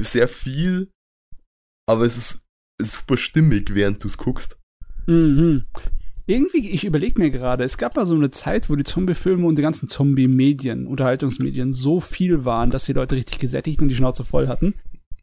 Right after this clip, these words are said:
Speaker 2: Ähm, aber wenn ich's mir so an Anime denke, die meisten Zombie-Dinger
Speaker 1: High School
Speaker 2: waren
Speaker 1: of the
Speaker 2: richtig
Speaker 1: Dead.
Speaker 2: cool. Egal, ob's, äh, äh, irgendwie High School of the
Speaker 1: Ja.
Speaker 2: Dead ist der super Trash, der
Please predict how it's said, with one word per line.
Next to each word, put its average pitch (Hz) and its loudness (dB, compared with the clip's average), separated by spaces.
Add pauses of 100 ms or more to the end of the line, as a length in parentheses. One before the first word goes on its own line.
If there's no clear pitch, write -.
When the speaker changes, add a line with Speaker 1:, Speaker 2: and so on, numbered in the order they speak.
(160)
Speaker 2:
Ähm, 151 0 (200)
aber 151 -2
wenn 170 2
ich's 190 -4
mir 180 0
so 151 -2
an 147 0 (140)
Anime 165 4
denke, 139 2 (600)
die 139 2
meisten 139 0
Zombie-Dinger 135 0 (680)
Speaker 1:
High 127 -6
School 139 2
Speaker 2:
waren 131 4
Speaker 1:
of 113 -4
the 123 -2
Speaker 2:
richtig 120 0
Speaker 1:
Dead. - -4
Speaker 2:
cool. 156 2 (400)
Egal, 147 -2
ob's, - -2 (100)
äh, 165 0
äh, 139 0
irgendwie 143 0
High 143 -4
School 214 -4
of 156 -6
the 101 -2
Speaker 1:
Ja. 104 2 (120)
Speaker 2:
Dead - -10 (140)
ist - -2
der 139 2
super 135 -2
Trash, - -4 (100)
der 143 0